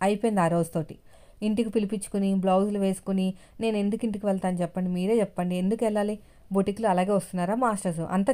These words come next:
చీపా ఇంట్లో కుట్టే వాళ్ళంటే? అంత చీప్‌గా చూస్తారు ఎందుకు? ఎ-, ఎక్కడ సెట్ అవ్వట్లేదు అంటున్నారు మరి.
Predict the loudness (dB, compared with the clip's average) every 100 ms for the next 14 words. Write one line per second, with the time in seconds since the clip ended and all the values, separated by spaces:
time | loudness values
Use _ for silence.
0 | 0 0 0 0 0 0 0 0 0 0
1 | -2 -4 -6 -8 -14 -20 -20 -20 -6 -2
2 | -2 -2 -2 0 4 4 4 -2 0 0
3 | 0 -2 -2 -4 -6 -20 -20 -20 -20 -20
4 | -20 -20 -20 -10 -4 -4 -4 -2 2 4
5 | 4 4 4 2 2 0 0 0 -2 0
6 | -2 -2